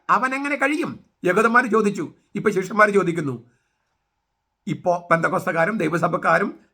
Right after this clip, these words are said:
ആ, യഹോവ സാക്ഷികളും, ആ, പ്രൊട്ടസ്റ്റന്റുകാരും born again ക്രിസ്ത്യൻസും എംബർ ഇമ്മാനുവലും ഒക്കെ ചോദിക്കുന്നു, "ഇവന്റെ ശരീരം നമുക്ക് ഭക്ഷണമായി തരാൻ ഇവൻ എങ്ങനെ കഴിയും?"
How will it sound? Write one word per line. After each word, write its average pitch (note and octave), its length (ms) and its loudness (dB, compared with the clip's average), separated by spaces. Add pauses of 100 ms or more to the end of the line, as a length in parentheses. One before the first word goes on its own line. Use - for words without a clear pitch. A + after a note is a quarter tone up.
ആ, B2+ 120 -6
യഹോവ D#3 340 0
സാക്ഷികളും, F3+ 540 -4 (260)
ആ, C3+ 60 -10
പ്രൊട്ടസ്റ്റന്റുകാരും F#3 760 -2 (220)
born E3 220 6
again F#3+ 180 -2
ക്രിസ്ത്യൻസും E3+ 600 -4
എംബർ E3+ 260 6
ഇമ്മാനുവലും F#3 460 2
ഒക്കെ - 120 2
ചോദിക്കുന്നു, C#3 640 -4 (1500)
"ഇവന്റെ D4+ 360 2
ശരീരം F#3 600 -2
നമുക്ക് A#3+ 320 2
ഭക്ഷണമായി F#3+ 400 -2
തരാൻ F3+ 160 0
ഇവൻ G#3 240 0
എങ്ങനെ E4 200 -6
കഴിയും?" G4+ 460 -2